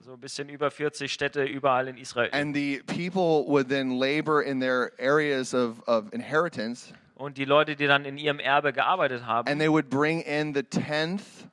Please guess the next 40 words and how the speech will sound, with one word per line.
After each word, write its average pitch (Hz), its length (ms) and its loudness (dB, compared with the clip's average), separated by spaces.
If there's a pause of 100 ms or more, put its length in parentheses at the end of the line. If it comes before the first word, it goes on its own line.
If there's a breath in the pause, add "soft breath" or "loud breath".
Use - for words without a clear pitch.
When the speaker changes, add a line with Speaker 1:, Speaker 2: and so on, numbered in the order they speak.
(100)
Speaker 2:
of 143 200 2
their, 135 400 4
of 123 180 0
their 123 520 0
produce. 165 760 0
Speaker 1:
haben 131 180 -6
dann 139 180 -8
den 139 140 -8
Zehnten 175 300 -2
abgegeben. 127 640 -4
Speaker 2:
And 156 120 -10
then 185 220 2
they 185 100 4
would 170 140 4
even 170 380 0
be 160 120 0
moved 151 460 0
by 151 160 4
God 143 380 4
to 143 100 -6
give 139 260 -2
even 143 280 2
more. 135 540 4 (100)
Speaker 1:
Und 143 180 -14
Gott 156 160 0
hat 156 140 0
sie 156 80 -8
sogar 151 260 4
dazu 151 240 -2
bewegt, 151 360 -2
noch 147 140 -2
mehr 170 280 0
zu - 160 -10
geben. 123 240 -6
Speaker 2:
And 139 100 -2
that's 180 240 2
what's 175 160 -4
called 147 220 2
an 135 160 -2
offering. 104 580 -4